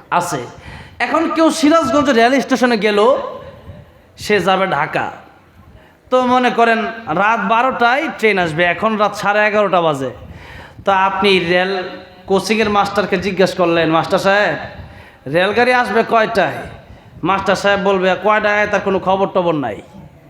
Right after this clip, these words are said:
এখন বারোটা বাজে, ট্রেন আসার সময় বারোটায়, সোয়া বারোটা বাজছে, এখনও ট্রেন আসে না। আপনি চিন্তা করলেন, "কি আর করার, একটু যাই।"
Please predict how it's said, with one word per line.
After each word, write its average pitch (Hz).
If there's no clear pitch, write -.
এখন 208
বারোটা 196
বাজে, 175
ট্রেন 247
আসার 262
সময় 262
বারোটায়, 240
সোয়া 254
বারোটা 240
বাজছে, 175
এখনও 233
ট্রেন 220
আসে 170
না। 156
আপনি 165
চিন্তা 220
করলেন, 185
"কি 185
আর 202
করার, 175
একটু 190
যাই।" 156